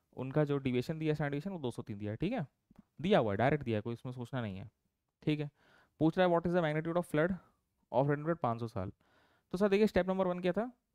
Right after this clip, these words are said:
हमको मीन और स्टैंडर्ड डेविएशन दिया हो, तो वो तो दिया ही हुआ है। अब यहाँ पे बोल रहा है कि आप अज्यूम करिए सैंपल बहुत बड़ा है। अब अगर हमने ये अज्यूम कर लिया सैंपल बहुत बड़ा है सर, ये अज्यूम कर ले रहे हैं हम सैंपल बहुत बड़ा है, तो क्योंकि एन हमारा अप्रोच कर रहा है इनफाइनाइट,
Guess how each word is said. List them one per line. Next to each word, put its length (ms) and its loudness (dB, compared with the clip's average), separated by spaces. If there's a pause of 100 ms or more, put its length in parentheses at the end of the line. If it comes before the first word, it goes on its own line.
हमको 240 -2
मीन 180 -2
और 60 -2
स्टैंडर्ड 220 -4
डेविएशन 120 -2
दिया 120 0
हो, 80 -4
तो 120 -10
वो 80 -6
तो 100 -6
दिया 160 -2
ही 60 2
हुआ 180 -2
है। 140 -6 (920)
अब 120 4
यहाँ 160 6
पे 60 2
बोल 180 0
रहा 80 6
है 60 4
कि 160 -2
आप 220 4
अज्यूम 240 -2
करिए 200 2
सैंपल 360 0
बहुत 200 4
बड़ा 140 4
है। 180 -4 (380)
अब 120 6
अगर 160 4
हमने 140 -2
ये 60 2
अज्यूम 220 0
कर 80 0
लिया 120 4
सैंपल 260 -2
बहुत 180 0
बड़ा 200 2
है 100 0
सर, 200 -6 (720)
ये 120 2
अज्यूम 220 0
कर 100 0
ले 100 2
रहे 60 0
हैं 40 -2
हम 60 -6
सैंपल 280 -4
बहुत 140 -2
बड़ा 140 -2
है, 140 -6 (460)
तो 60 -6
क्योंकि 340 -4
एन 180 0
हमारा 200 0
अप्रोच 280 -4
कर 80 -4
रहा 80 0
है 60 -2
इनफाइनाइट, 440 -4